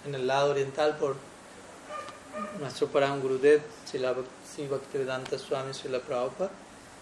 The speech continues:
quien estableció la adoración de Sri Sri Gaur Nityananda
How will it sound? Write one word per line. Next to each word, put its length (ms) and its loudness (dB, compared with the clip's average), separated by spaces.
quien 300 2
estableció 600 4
la 80 8
adoración 540 2
de 100 -2
Sri 260 -2
Sri 200 -4
Gaur 240 2
Nityananda 760 0